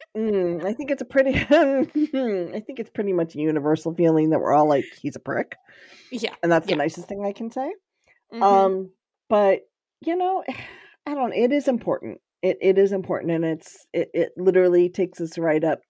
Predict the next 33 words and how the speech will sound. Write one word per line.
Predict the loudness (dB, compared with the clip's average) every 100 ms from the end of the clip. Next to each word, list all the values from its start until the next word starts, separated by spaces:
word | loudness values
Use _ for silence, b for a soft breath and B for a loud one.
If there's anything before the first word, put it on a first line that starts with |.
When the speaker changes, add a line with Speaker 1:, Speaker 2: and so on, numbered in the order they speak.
| -10
Speaker 1:
to | -2 0 0 -2 -6 b b b b b _ _ _ _ _ _ _ _ _
the | -2
first | 0 -4 -4
battle. | -4 -4 -6 -14 _ _ _ _ _ -6
Speaker 2:
I | -6
think | -2 -2 -2 0
it's | -2 -2
bridge-ish | -10 -8 -8 -8 -6 -8 -8 -12
because | -12 -12 -12 -4 -2 0 -2 -4 -10 -8
it | -8 -10 _ _ -6
feels | -4 -4 -6 -6
like | -2 -4 -4 -16
time | -6 -2 0 0 -2 -6 -10 -14 -12
doesn't | -6 -6 -6 -8
exist | -10 -10 -8 -2 -2 0 0
<laughs> |
in | 0
this | 0 -2
section. | -4 -4 -4 -8 -16 -10 -10 -10 -20 _ _ _ b b b _
Speaker 1:
Well, | -4
the | 2 2
end | 2
of | -2
the |
last | 2 4 4 0
section | -4 -2 0
went | 0 2
really | 2 2
fast. | 0 -2 -4 -10 -8 -2
I | 0
mean, | 0 0 0
like, | 0 0 -4
we, | -6 -6 -8